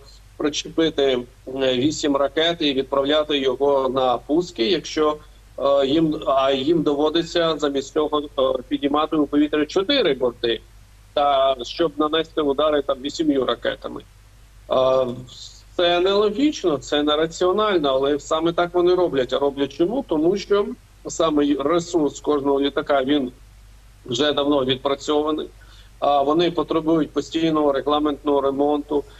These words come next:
обслуговування. І саме, м, нанесення ударів, е, обмеженою кількістю ракет, е, це та, той самий лакмусовий папір, який свідчить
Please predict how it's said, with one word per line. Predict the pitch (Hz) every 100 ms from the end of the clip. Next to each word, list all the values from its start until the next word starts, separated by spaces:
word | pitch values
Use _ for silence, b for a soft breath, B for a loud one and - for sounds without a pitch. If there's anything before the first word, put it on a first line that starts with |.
| B -
обслуговування. | 147 - 165 151 160 160 160 160 156 151 147 - - - - -
І | 160 156 160 156 156
саме, | 143 - - 170 165 165 165 160 156 - 147
м, | 143 143 143
нанесення | 147 147 151 165 165 170 156
ударів, | 160 151 156 151 147 -
е, | 139
обмеженою | 139 139 139 151 147 147 147
кількістю | 143 156 147 147 - 156
ракет, | 151 151 180 202 208
е, | - 143 143 139 143 139 139 139
це | - 170 165
та, | 170 165
той | - 175 175
самий | - - 151 147 143
лакмусовий | 143 139 151 135 147 147
папір, | 143 151 190 214
який | 170 151 143
свідчить | 147 165 175 185